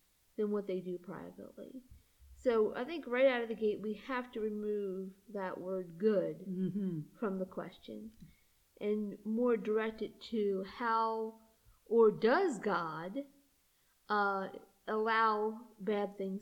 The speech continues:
Speaker 1: to happen, even to his children. Amen?
Speaker 2: Amen.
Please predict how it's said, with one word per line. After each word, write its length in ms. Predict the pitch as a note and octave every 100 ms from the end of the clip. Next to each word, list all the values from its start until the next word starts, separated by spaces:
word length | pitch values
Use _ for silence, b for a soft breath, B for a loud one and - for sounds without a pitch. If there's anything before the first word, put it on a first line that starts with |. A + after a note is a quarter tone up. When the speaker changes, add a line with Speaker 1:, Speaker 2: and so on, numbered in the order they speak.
| -
Speaker 1:
to 60 | F#3
happen, 460 | F#3 F#3+ - - -
even 400 | G#3 G#3 G#3+ G3
to 160 | A3+ G3+
his 240 | G3 F#3+
children. 320 | - - - _ _ _ _ _ _ _ _ _ _ -
Amen? 420 | G3 G#3 A3+ A#3+ A#3+ - F#3
Speaker 2:
Amen. 560 | E3+ F#3+ A3 A3+ G#3